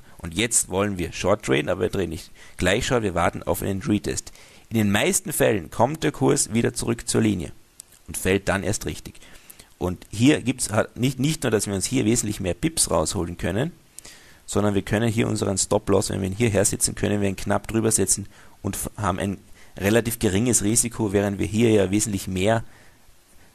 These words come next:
Risiko und mehr Stop-Loss bräuchten. Und sollte es doch nur ein falscher Ausbruch sein, es gibt immer wieder, es kann durchaus mal sein, dass es durchgeht und gleich wieder hoch, hätten wir hier dann natürlich wesentlich weniger Risiko. Interessant sehen wir uns den weiteren Verlauf an, hier kam der Kurs sogar nochmal zurück.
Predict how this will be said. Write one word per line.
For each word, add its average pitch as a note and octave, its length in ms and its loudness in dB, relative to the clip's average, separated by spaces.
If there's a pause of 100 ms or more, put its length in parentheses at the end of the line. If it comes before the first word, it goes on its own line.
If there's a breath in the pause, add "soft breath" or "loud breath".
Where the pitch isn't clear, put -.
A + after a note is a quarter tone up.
Risiko A2 440 2
und F#2+ 80 0
mehr G2+ 160 2
Stop-Loss F2+ 480 -2
bräuchten. F2 520 -2 (280 loud breath)
Und G2 140 -6
sollte G#2+ 200 4
es - 180 0
doch A2 240 4
nur A#2+ 160 2
ein F#2 140 0
falscher A2+ 440 2
Ausbruch F#2 340 0
sein, G#2 160 0
es G2 100 2
gibt - 200 -4
immer A2 220 -2
wieder, G#2+ 140 4
es G2+ 100 -2
kann F#2+ 320 -6
durchaus A2 280 0
mal G2 120 0
sein, G2 140 -2
dass F#2+ 100 -2
es - 40 -20
durchgeht A#2 320 0
und G#2 80 -2
gleich G2 240 2
wieder F#2 160 0
hoch, A#2 260 4 (760 loud breath)
hätten G#2 300 0
wir F#2+ 60 6
hier A2+ 240 4
dann A2 220 2
natürlich G2+ 400 0
wesentlich G2+ 360 0
weniger F#2 360 0
Risiko. F2+ 440 0 (300 loud breath)
Interessant A2 460 2
sehen A2+ 140 0
wir A#2 60 2
uns A2 80 -2
den F#2+ 120 -2
weiteren G#2+ 320 2
Verlauf F#2 420 4
an, G2 200 -2 (220 loud breath)
hier G2 120 2
kam F#2+ 220 0
der G2 100 0
Kurs G2 220 2
sogar F#2 180 0
nochmal F2 300 -4
zurück. - 340 -10